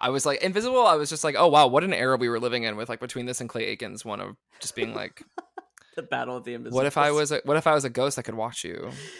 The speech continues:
Speaker 2: I do think Invisible gives us a hint of what we're gonna get in the next album. A lot of, like, "I know you, she doesn't know you,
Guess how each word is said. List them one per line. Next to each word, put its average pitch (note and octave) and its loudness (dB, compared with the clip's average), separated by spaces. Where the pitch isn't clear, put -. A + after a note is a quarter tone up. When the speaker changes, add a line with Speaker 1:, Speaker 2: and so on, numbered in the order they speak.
Speaker 2:
I E3+ -6
do F3 -6
think D#3 -8
Invisible C3 -8
gives B2+ -10
us A#2+ -10
a B2+ -6
hint A#2+ -12
of A#2+ -12
what A#2+ -10
we're B2 -10
gonna A#2 -10
get A2 -8
in B2+ -12
the A#2 -12
next A#2 -12
album. B2 -8
A A#2+ -10
lot A2+ -6
of, A2+ -10
like, G#2+ -10
"I C3+ 0
know C3+ -6
you, C3+ -8
she C3 -10
doesn't B2+ -8
know A#2+ -6
you, A#2 -8